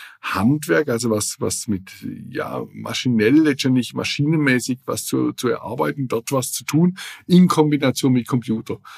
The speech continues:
Und das brachte mich dann, nach meiner Ausbildung habe ich, ja, mir selbst Java beigebracht, P H P beigebracht, also die Programmiersprachen beigebracht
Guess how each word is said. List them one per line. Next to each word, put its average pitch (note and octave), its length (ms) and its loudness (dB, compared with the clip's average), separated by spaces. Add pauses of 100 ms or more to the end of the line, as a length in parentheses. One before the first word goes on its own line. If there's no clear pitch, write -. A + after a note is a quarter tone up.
(400)
Und B2 480 0
das C3 160 2
brachte D#3 320 2
mich F3+ 160 4
dann, E3 280 0 (260)
nach C3+ 160 0
meiner C#3+ 240 2
Ausbildung E3+ 800 2
habe B2+ 240 0
ich, - 220 -6 (460)
ja, B2 280 0
mir A2+ 380 4
selbst C3+ 520 0
Java D#3 300 0
beigebracht, A#2 640 0
P C3 160 2
H A2 60 4
P F3+ 220 0
beigebracht, G#2 640 -6
also A#2 200 0
die B2 80 0
Programmiersprachen C3+ 800 0
beigebracht G#2 560 -4